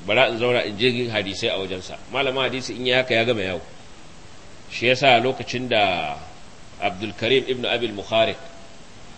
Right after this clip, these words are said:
wani malami ne mai tsoron Allah, amma a hadisi langa-langa ne. To, wata rana ya zo Madina, mutumin Basra ne, ya shigo Madina,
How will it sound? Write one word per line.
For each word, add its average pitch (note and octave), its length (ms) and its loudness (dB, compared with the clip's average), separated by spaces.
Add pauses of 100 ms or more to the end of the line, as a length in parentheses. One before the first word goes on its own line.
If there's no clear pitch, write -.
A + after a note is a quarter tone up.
(100)
wani A#2+ 160 0
malami C#3+ 440 6
ne C3+ 100 2
mai A#2+ 120 0
tsoron C3+ 400 4
Allah, D3+ 480 6 (1000)
amma A#2+ 260 2
a C3 160 6
hadisi B2+ 520 4
langa-langa G#2+ 560 4
ne. D#2 80 -10 (2000)
To, A2 80 -6
wata C#3 240 4
rana D#3+ 220 10
ya D#3+ 220 12
zo D#3+ 120 6
Madina, B2 320 2
mutumin C3+ 320 2
Basra B2 320 4
ne, G2+ 120 -2 (320)
ya A2+ 180 4
shigo D#3 260 0
Madina, C#3+ 560 4